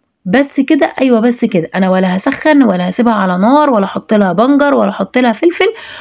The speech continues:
ولا الكلام ده كله ولا هدة الحيل دي خالص، ولا حتى هضربها في الخلاط. بس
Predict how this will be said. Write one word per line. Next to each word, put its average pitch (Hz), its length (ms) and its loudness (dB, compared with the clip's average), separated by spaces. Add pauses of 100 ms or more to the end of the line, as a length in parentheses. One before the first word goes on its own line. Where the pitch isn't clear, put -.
(120)
ولا 339 220 2
الكلام 262 360 2
ده 240 80 2
كله 269 280 2
ولا 254 280 0
هدة 226 280 -2
الحيل 233 340 0
دي 240 120 2
خالص، 208 680 0 (340)
ولا 311 220 2
حتى 330 340 -2
هضربها 233 380 2
في 208 100 -2
الخلاط. 165 600 -4 (600)
بس 320 460 -2